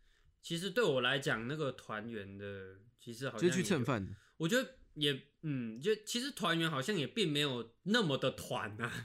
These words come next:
Speaker 1: 嗯。
Speaker 2: 啊，对，对，对，
Speaker 1: 对，
Speaker 2: 也没有这么圆啊。
Speaker 1: 比-，比较像是借着这个机会，然后也就像你刚刚讲，又是一个名目，然后好像该跟亲戚吃饭了哦。啊，久久，久-，对，那种久别重逢啊，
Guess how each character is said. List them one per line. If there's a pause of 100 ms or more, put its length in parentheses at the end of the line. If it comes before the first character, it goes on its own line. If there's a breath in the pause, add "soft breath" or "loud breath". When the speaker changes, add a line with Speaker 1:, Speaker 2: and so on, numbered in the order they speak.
(140)
Speaker 1:
嗯。
Speaker 2:
啊，
对，
对，
对，
Speaker 1:
对，
Speaker 2:
也
没
有
这
么
圆
啊。
Speaker 1:
比-，
比
较
像
是
借
着
这
个
机
会，
然
后
也
就 (300)
像
你
刚
刚
讲，
又
是
一
个
名
目，
然
后
好
像
该
跟
亲
戚
吃
饭
了
哦。 (480)
啊，
久
久，
久-， (140)
对， (220 loud breath)
那
种
久
别
重
逢
啊，